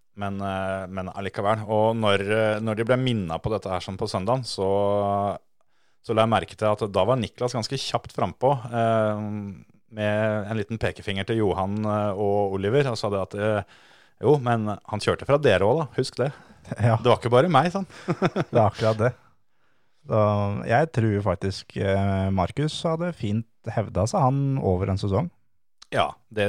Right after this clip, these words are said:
Speaker 1: tror jeg absolutt. Hvis han hadde tatt, eh, bil nummer to, eh, av de der I tjuene og kjørt V M, så hadde ikke han blitt parkert, eh, på noe vis. Han,
Speaker 2: Nei,
Speaker 1: eh,
Speaker 2: absolutt ikke.
Speaker 1: nei,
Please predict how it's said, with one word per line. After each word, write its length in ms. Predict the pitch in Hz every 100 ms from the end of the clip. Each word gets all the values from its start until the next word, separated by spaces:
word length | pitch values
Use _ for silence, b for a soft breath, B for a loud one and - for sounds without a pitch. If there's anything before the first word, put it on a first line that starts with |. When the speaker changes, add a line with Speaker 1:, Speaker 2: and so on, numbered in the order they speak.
| 110
Speaker 1:
tror 160 | - 123
jeg 80 | 110
absolutt. 260 | - 151
Hvis 160 | 131 117
han 140 | 104 98
hadde 160 | 104
tatt, 300 | 101 95 -
eh, 100 | 107
bil 160 | 101 90
nummer 200 | 95 101
to, 80 | 95 95
eh, 460 | 113 110 107 104 101
av 160 | 95 101
de 80 | 95
der 180 | 92 98
I 160 | 95
tjuene 440 | 90 90 90 107 123
og 800 | 107 104 101 104 101 101 101 - b b b b -
kjørt 220 | 107 104
V 80 | 101
M, 140 | 139 -
så 240 | - 110 113 107
hadde 220 | 107 92 -
ikke 160 | 170
han 200 | 120 92
blitt 180 | 92 101
parkert, 380 | 117 113 123 _
eh, 460 | 123 120 117 113 113 120 117 _ _ _ _ _ 131
på 100 | 123
noe 100 | 123
vis. 440 | 151 185 - -
Han, 160 | - 127
Speaker 2:
Nei, 80 | 127
Speaker 1:
eh, 140 | 131 135
Speaker 2:
absolutt 360 | - 123 104
ikke. 160 | 117
Speaker 1:
nei, 80 | 131